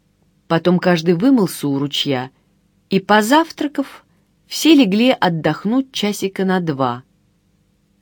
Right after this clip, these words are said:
Но никто не мог заснуть. Беглецы были вне себя от радости. Они болтали без умолку, смеялись,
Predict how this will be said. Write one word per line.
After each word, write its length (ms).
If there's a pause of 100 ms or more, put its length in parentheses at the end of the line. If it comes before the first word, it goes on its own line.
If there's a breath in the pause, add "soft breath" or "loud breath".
(120)
Но 140
никто 360
не 140
мог 240
заснуть. 680 (1600 soft breath)
Беглецы 840
были 340
вне 380
себя 600
от 280
радости. 840 (920 soft breath)
Они 220
болтали 760 (120)
без 360
умолку, 600 (340 loud breath)
смеялись, 1040